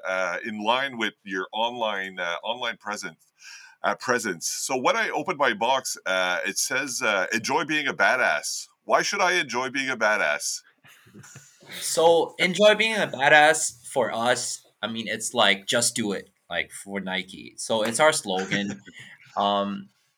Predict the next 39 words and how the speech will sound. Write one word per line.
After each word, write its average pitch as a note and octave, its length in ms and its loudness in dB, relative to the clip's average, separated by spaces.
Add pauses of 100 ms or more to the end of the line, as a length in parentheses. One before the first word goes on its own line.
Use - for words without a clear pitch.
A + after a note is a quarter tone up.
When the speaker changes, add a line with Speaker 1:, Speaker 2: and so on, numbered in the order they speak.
(120)
Speaker 2:
I A#2 60 -4
mean, C#3 220 -6
we're D#3+ 160 6
in D#3 100 2
the A#2+ 80 0
business G#2+ 560 -4
of F2+ 460 -2 (760)
creating B2+ 440 2
fun. A2+ 400 2 (460)
So A2+ 720 0 (160)
you A2+ 200 -4
gotta A#2+ 280 8
enjoy G#2 500 0
what G#2 200 -2
you're F#2 140 -4
doing. F#2+ 420 -8 (460)
And A2+ 420 0
we C3+ 260 -2
feel D#3 300 0
like B2 340 2
the A2 80 0
products A#2+ 520 4
that G#2+ 180 2
we G#2+ 100 -4
produce G2 760 -6 (140)
are D#3+ 160 8
pretty F3 300 2
badass. G2+ 600 4 (120)
I B2+ 60 4
mean, E3 160 0
it's F#3 240 4
up G3+ 160 6
for G3+ 160 4
your D#3+ 280 6
own C#3+ 220 2
interpretation A#2 1080 0
what A2 260 2
Speaker 1:
<laughs> - 100 -20
Speaker 2:
that A2 300 0